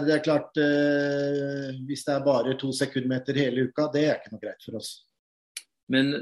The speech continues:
Speaker 2: men det er Sira-cupen som er det gjeveste i V M for, eh, åtte meter, for der er det flest båter med, og
Speaker 1: Ja.
Speaker 2: der er det ganske mange båter som er like, forholdsvis like, bygget på tredve-årene, er vel ikke så mange bygget etter det, men,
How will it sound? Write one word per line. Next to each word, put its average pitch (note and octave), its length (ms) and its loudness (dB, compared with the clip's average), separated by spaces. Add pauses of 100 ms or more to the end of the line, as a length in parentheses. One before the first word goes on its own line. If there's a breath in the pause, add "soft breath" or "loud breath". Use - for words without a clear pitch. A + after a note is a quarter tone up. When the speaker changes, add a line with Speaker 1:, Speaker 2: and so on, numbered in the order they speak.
Speaker 2:
men C#3 160 2
det C#3 80 4
er B2+ 80 -2
Sira-cupen A2+ 720 2
som - 100 -2
er A2 140 2
det A#2+ 80 6
gjeveste G#2 500 0
i A2 400 4
V A2 140 2
M F2 80 -6 (100)
for, G2+ 160 -4
eh, G2+ 560 0
åtte F#2+ 220 -6
meter, G#2+ 260 -4
for A#2 80 0
der G#2 140 2
er G#2+ 100 2
det A#2 80 0
flest - 240 -2
båter G#2+ 240 0
med, C3+ 300 4 (500)
og A2+ 160 -2
Speaker 1:
Ja. G#2+ 140 4
Speaker 2:
der G#2 80 0
er G2 100 -10
det G2+ 140 0
ganske G#2 180 0
mange G2+ 300 4
båter G2+ 500 2
som G#2 240 2
er G2+ 80 2
like, G#2+ 400 4
forholdsvis A2+ 380 -2
like, A#2 340 2
bygget G#2 320 2
på G#2 140 -6
tredve-årene, G2 840 2
er G#2 140 2
vel F#2+ 100 0
ikke - 160 -12
så G#2+ 80 -2
mange F#2+ 240 -2
bygget F#2+ 320 -2
etter G2 160 -4
det, C3 140 2
men, A2+ 180 4